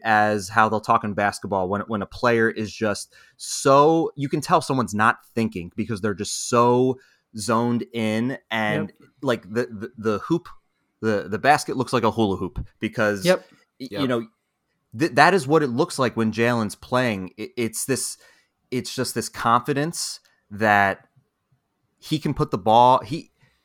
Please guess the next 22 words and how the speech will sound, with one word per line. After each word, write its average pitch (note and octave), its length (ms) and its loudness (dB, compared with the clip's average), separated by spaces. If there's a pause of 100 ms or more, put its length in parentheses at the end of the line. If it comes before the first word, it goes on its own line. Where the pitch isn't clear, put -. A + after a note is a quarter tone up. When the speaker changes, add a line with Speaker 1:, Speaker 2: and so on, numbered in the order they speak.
Speaker 1:
there's D#3 220 0
no F3 140 2
thinking. C#3+ 540 -4 (220)
He's D#3+ 240 -2
just C3 380 -4
doing. C3+ 460 -2
And A#2 140 0
that's, C3 220 2
like, C#3 160 0
the B2 60 -8
healthiest D3 540 0
way C#3+ 240 0
that A#2 160 -4
you B2+ 140 -2
can A#2+ 180 -4
go A#2 180 2
out A2+ 140 0
there A#2 160 -2
and G#2 80 -6
perform. G#2 480 -6
So F#2+ 320 -2 (360)
it's, - 360 -8